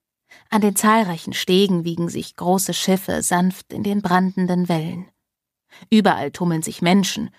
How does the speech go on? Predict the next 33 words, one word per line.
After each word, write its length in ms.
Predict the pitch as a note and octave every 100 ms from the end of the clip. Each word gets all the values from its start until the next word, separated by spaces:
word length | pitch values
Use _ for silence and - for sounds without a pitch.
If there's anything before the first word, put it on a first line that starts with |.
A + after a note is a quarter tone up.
| _
schleppen 400 | - F3+ E3+ -
Kisten, 680 | - G3+ F#3+ - F3+ E3+ F3+ -
preisen 400 | - E3 D#3+ C#3+
ihre 200 | D#3 D#3+
Waren 320 | F3 F#3+ F#3
an 240 | E3+ E3+ E3 _ _ -
oder 260 | C4 C4
versuchen 420 | A#3+ A#3 A3+ A#3
einfach 420 | A#3+ G3+ G#3+ G3+ G3
nur 220 | F#3+ F#3
voranzukommen. 920 | - F3 E3 D3 F3+ - E3+ F3+ F#3 _ _ _ _ _ _ _ _ _ _ -
Eine 220 | G#3+ G3
Dirne 400 | G#3 A3+ G#3+ F3
zieht 240 | - F3
ihr 80 | -
Kleid 400 | - F3 F#3 F#3+
hoch, 240 | E3 D#3 -
um 160 | D#3+
einem 180 | D#3+ D#3+
Mann 220 | D#3+ E3+
ihr 140 | - D#3
nacktes 440 | E3+ - E3 -
Bein 240 | E3 F3+
zu 160 | F3+ D#3
zeigen. 420 | - D#3+ E3 F#3 _ _ _ _ _ _ _ _ _ _ _ _
In 100 | A#3
der 100 | A3+
Luft 340 | A3 - -
liegt 220 | C4 B3+
der 80 | A#3
Geruch 340 | A3+ G3 G3+ -
von 220 | G3+ F#3
Fisch, 440 | - F3 - -